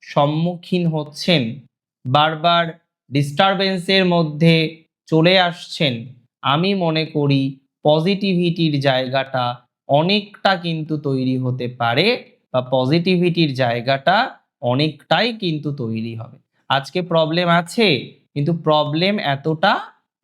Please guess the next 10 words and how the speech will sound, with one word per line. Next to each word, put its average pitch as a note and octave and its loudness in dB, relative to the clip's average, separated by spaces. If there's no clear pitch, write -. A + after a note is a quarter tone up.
থাকবে A2+ -4
না। A2+ -8
আজকে B2+ -2
প্রবলেম C3 -4
থাকলেও D#3+ -2
সেই C#3 -4
প্রবলেম A#2+ -8
থেকে C3 -12
বেরোতে - -10
পারবেন। - -18